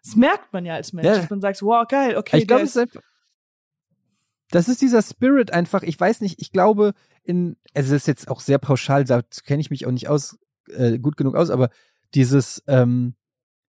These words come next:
Speaker 2: dass die Leute auch dankbarer sind in Amerika. Sie ist vielleicht, sie hat jetzt nicht den Traumjob, aber sie hat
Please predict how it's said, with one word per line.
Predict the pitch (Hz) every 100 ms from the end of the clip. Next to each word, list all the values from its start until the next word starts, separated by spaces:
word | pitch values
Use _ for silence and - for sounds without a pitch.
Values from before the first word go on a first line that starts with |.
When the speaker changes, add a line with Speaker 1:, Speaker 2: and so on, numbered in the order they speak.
| _
Speaker 2:
dass | 127 127
die | 143
Leute | 131 147 208 -
auch | 156
dankbarer | - 156 240 - 143 120 117
sind | 113 117 113
in | 120
Amerika. | 110 117 113 110 - 113
Sie | 127
ist | 202 -
vielleicht, | 214 185 185 -
sie | 165
hat | 175 185
jetzt | 170 190
nicht | -
den | 156
Traumjob, | - 165 220 240 143 156 - -
aber | 160 165 151 - _ _ _ _
sie | - 151
hat | 151